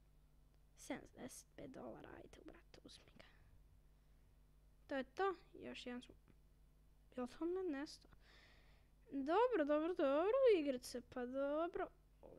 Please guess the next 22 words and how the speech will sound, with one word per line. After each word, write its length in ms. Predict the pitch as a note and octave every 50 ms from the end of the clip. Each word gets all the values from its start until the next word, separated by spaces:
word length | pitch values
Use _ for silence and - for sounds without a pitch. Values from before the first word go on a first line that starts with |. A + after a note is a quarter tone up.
| - - -
Moram 240 | C#3 D3+ E3 D#3+ E3+
uzeti 280 | B3+ D4 C#4+ C#4+ - F4+
ovaj 140 | E4 D#4+ D4+
paket. 480 | - G4 G4 - - F#4 - - - - - - - - - - - - - - - - - - - - - - - - - - - - - - - - - - - - - - - - - - - - - - - - - - - - - -
Evo, 120 | - A3 -
uzeo 240 | - B3 - - -
sam 160 | - - C#4
još 180 | C4+ C4 - -
jedan 140 | C#4+ D4+ D4
paket. 280 | - E4 E4+ - - - - - - - - - - - - -
Što 240 | - - - - D#4
mi 80 | D#4+ E4
je 40 | D#4
dalo 200 | D#4 D#4 D#4 D4+
pare? 320 | - - D#4 D#4 D#4+ E4 - - - - - - - - - - - - - - - - - -
Možda 220 | E4 G#4 A4+ -
se 80 | - A4+
onaj, 220 | G#4+ G#4 F#4+ - - - - - - - -
jao, 640 | C#4+ C4+ C#4 D#4 E4 F4 F#4 F4+ F#4 F4 F4 E4+ E4 E4+ D#4+ - - - - - - - -
i 220 | F4 D#4 D#4 C#4
sedamsto 720 | - - - - - E4+ G4+ A#4 A#4 A4 - - - D4+
pedeset, 460 | - - G3 B3+ C4+ D#4+ F4 - -